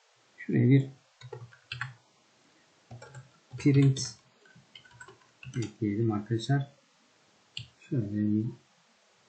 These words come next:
yıldız. Bunlar da yazmış olduğumuz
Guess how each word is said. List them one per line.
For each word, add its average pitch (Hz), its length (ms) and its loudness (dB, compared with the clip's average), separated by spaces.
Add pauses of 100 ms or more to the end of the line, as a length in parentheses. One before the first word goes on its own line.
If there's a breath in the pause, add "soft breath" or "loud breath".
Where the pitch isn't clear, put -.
(140)
yıldız. 113 640 -4 (1200)
Bunlar 147 400 2
da 143 220 2 (720)
yazmış 135 380 2
olduğumuz 117 440 0